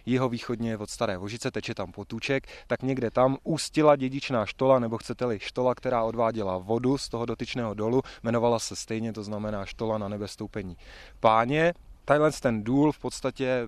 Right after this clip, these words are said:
bylo to dílo, které bylo založeno na stejnojmenné žíle,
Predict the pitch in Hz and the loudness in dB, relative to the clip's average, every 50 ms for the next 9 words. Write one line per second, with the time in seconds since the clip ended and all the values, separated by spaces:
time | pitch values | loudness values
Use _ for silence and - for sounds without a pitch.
0 | 110 - 95 110 107 113 113 110 - 131 127 120 - - - - - - - - | -8 -10 -8 -6 -4 -4 -4 -2 0 2 2 2 0 -4 -16 -18 -18 -18 -10 -2
1 | 104 139 143 139 - - 131 131 131 127 123 131 127 123 113 101 110 113 117 113 | 0 2 2 2 2 2 2 2 2 2 2 2 2 2 2 2 0 -2 -2 -2
2 | 110 123 123 123 120 113 104 - 120 120 123 127 123 123 123 123 120 113 98 95 | -2 -2 -2 -2 -2 -4 -4 -2 -2 0 0 2 2 2 0 0 0 -2 -4 -6
3 | 92 87 90 101 104 110 113 120 127 135 | -8 -10 -8 -6 -2 0 2 4 2 2